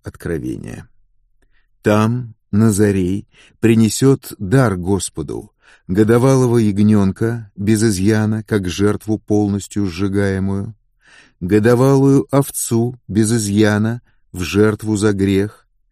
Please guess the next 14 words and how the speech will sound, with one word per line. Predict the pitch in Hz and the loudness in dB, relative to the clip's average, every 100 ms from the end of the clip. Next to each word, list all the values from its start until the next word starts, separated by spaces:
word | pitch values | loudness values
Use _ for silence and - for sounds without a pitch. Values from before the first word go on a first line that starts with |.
| _ _ _ _ - | _ _ _ _ 0
и | 117 | 2
барана | 101 110 127 165 151 139 - | 4 2 2 2 2 2 -2
в | 107 | -4
благодарственный | 101 127 127 123 131 110 - 120 127 127 | -2 0 2 2 0 -2 -4 0 2 0
дар, | 107 104 82 - _ _ _ _ 101 | 0 0 -2 -8 _ _ _ _ -8
опять | 87 - 143 127 | -6 0 2 0
же | 92 | -2
без | 87 90 | -4 -2
изъяна | 90 82 87 107 113 107 | -4 -4 -2 0 0 -2
какого-либо. | 101 - 113 98 85 71 57 58 - _ _ _ _ _ _ _ | -6 -6 -4 -4 -4 -8 -12 -14 -16 _ _ _ _ _ _ _
И | 101 95 | -2 2
вместе | 95 123 175 - 113 | 4 4 2 0 -6
с | - | -4
ними | 104 92 80 57 | -2 -2 -4 -8